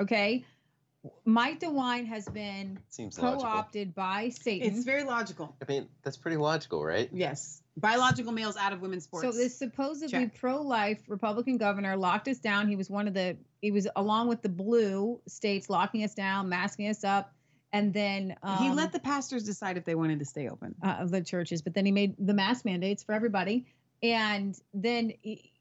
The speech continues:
Speaker 1: with this East Palestine decision that he helped make, he was there for all of two seconds, and he hightailed out of there. And we have not heard hide nor hair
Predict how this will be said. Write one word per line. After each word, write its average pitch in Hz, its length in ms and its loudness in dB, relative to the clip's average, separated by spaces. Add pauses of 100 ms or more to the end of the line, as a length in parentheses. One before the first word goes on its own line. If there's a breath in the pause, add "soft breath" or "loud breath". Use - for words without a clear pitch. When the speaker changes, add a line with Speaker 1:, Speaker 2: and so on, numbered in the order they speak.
Speaker 1:
with 240 260 4
this 226 280 0 (280)
East 269 240 -4
Palestine 254 520 -2
decision 202 400 0
that 160 80 -2
he 294 260 0
helped 254 240 2
make, 226 380 0 (320)
he 311 140 4
was 330 160 4
there 269 180 2
for 247 180 0
all 233 260 2
of 240 100 0
two 285 200 2
seconds, 247 380 0
and 180 80 0
he 302 160 2
hightailed 262 480 -2
out 220 160 0
of 220 60 -2
there. 165 200 -6 (220 soft breath)
And 220 240 4
we 269 120 2
have 240 100 2
not 247 280 4
heard 226 200 -2
hide 277 440 0
nor 262 340 2
hair 226 500 -4